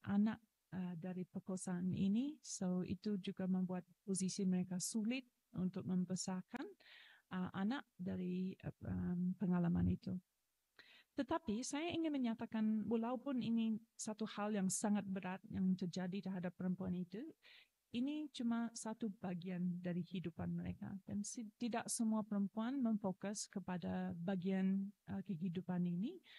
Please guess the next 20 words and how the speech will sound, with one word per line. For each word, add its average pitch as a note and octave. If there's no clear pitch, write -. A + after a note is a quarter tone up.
Beberapa G3
berusaha G3+
untuk G3+
melupa G3
saja. F#3+
Um, F#3
dan F#3+
beberapa F#3+
juga A3
bisa A3+
mencari F#3+
kehidupan F#3
yang F#3
lebih F#3
baik, F#3+
lebih F3+
tenang F#3
setelah F#3+
pengalaman F#3
ini. F3